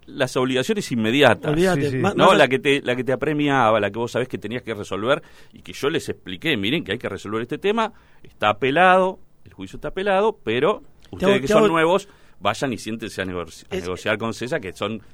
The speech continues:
Speaker 1: caras nuevas, ¿viste? No es lo mismo que una relación ya
Speaker 3: Que ya venía
Speaker 1: desgastada
Speaker 3: desgastada, claro.
Speaker 1: de cinco o seis años de negociaciones.
Speaker 3: Claro.
Speaker 2: Te hago ese preámbulo nada más que para,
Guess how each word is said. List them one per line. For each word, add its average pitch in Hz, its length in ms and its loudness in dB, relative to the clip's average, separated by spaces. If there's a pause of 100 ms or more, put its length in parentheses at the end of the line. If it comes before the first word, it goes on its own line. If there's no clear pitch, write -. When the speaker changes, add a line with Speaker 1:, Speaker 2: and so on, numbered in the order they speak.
(140)
Speaker 1:
caras 92 280 -4
nuevas, 110 680 0
¿viste? 90 220 -12
No 104 100 -2
es 113 80 0
lo 101 80 -2
mismo 104 220 -6
que 90 60 -8
una 95 180 -4
relación 90 360 -8
ya 101 140 -2
Speaker 3:
Que 98 80 0
ya 143 100 2
venía 143 200 2
Speaker 1:
desgastada 117 160 6
Speaker 3:
desgastada, 104 420 -2
claro. 110 200 -4
Speaker 1:
de 90 40 -10
cinco 110 460 -6
o - 20 -6
seis 98 240 -4
años 107 180 0
de 92 60 -2
negociaciones. 87 640 -8 (220)
Speaker 3:
Claro. 117 120 -6
Speaker 2:
Te 165 60 0
hago 180 120 4
ese 175 160 -2
preámbulo 180 500 -2
nada 170 180 -2
más 185 160 -2
que 180 120 -2
para, 165 380 0